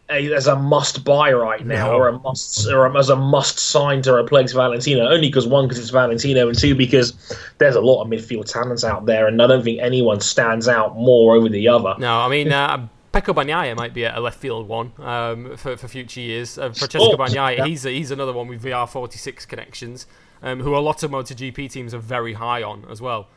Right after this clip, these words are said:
Speaker 2: Um, from the stuff, he, the work he's done, not only in that Mahindra last year, but on the Moto two bike this year, um, for Sky V R forty-six. Um,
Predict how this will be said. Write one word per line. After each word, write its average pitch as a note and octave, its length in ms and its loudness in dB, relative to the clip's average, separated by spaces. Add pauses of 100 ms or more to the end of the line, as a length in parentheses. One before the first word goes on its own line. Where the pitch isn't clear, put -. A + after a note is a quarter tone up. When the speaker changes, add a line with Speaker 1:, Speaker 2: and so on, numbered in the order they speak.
(300)
Speaker 2:
Um, A#2+ 500 -8
from B2 280 -14
the A#2+ 60 -14
stuff, A#2 200 -14
he, B2+ 100 -14
the A#2+ 200 -12
work B2 340 -10
he's B2 100 -14
done, B2 240 -8
not C3 140 -10
only B2 140 -10
in A#2+ 60 -10
that A#2+ 120 -12
Mahindra A#2 560 -10
last B2 280 -10
year, A2+ 160 -12
but A2+ 300 -10
on A#2 220 -12
the A2+ 80 -12
Moto A#2 220 -8
two A2+ 200 -12
bike A#2 240 -6
this D3+ 200 -12
year, A2+ 160 -8 (380)
um, B2 260 -10
for B2+ 120 -14
Sky A#2+ 300 -6
V B2+ 80 -8
R A#2+ 120 -8
forty-six. A#2 600 -12 (340)
Um, C3+ 480 -6